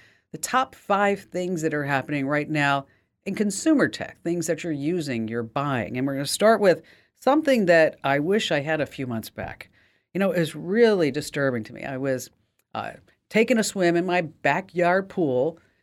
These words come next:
had a bikini on, and then suddenly this drone comes out of nowhere and is, like, hovering over my head. And I'm like,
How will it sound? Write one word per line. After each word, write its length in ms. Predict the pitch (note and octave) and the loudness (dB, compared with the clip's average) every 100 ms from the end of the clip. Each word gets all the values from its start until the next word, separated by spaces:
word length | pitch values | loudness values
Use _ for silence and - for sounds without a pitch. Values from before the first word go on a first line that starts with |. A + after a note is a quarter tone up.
| _ _ _ | _ _ _
had 180 | C3 D#3+ | -2 0
a 20 | |
bikini 580 | A3+ - A3 F3+ E3 D3 | 0 -2 0 2 4 4
on, 440 | C#3 D#3+ A3 B3+ _ _ _ - | 2 2 0 -4 _ _ _ -4
and 160 | C#3+ | 0
then 160 | D3 - | 0 -2
suddenly 600 | - G3 G#3+ A3+ A3+ A#3+ | 0 2 4 2 2 0
this 260 | D#3+ D3+ C3+ | 0 -2 -2
drone 560 | C3 D#3 F3+ G3+ G#3+ | -2 2 2 2 -2
comes 320 | F3+ F3 E3 | 0 0 0
out 240 | E3+ E3+ E3+ | 2 2 2
of 80 | D#3+ | 2
nowhere 640 | F3 G3 F#3 C#3+ C#3+ C#3+ | 0 0 2 2 2 0
and 80 | C3 | -2
is, 80 | C3+ | -4
like, 140 | C3+ | -4
hovering 480 | - D#3+ D#3 D3 C3+ | -2 -2 2 2 0
over 300 | C#3+ C3 B2+ | -2 -4 -2
my 180 | A#2+ G#2+ | -2 -4
head. 320 | G2 F#2+ - | -8 -10 -8
And 160 | C#3+ C3+ | -6 -6
I'm 100 | B2+ | -6
like, 280 | A#2+ A#2+ | -8 -10